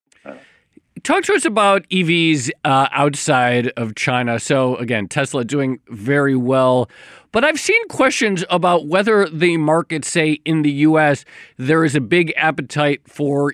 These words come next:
Speaker 2: E Vs per se, or whether it's mostly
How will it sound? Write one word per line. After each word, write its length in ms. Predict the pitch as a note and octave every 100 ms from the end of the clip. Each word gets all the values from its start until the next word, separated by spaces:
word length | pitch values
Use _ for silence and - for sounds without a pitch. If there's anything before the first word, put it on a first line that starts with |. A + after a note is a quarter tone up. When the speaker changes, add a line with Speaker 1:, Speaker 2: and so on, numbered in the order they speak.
| -
Speaker 2:
E 200 | D3+ D3+
Vs 600 | C3+ D3+ D3 C#3+ C3+ - - - _
per 160 | - D#3
se, 320 | - E3 E3+
or 180 | E3+ D3+
whether 220 | D3 C#3
it's 120 | C3
mostly 520 | C#3 D3 D3 C#3+ C3+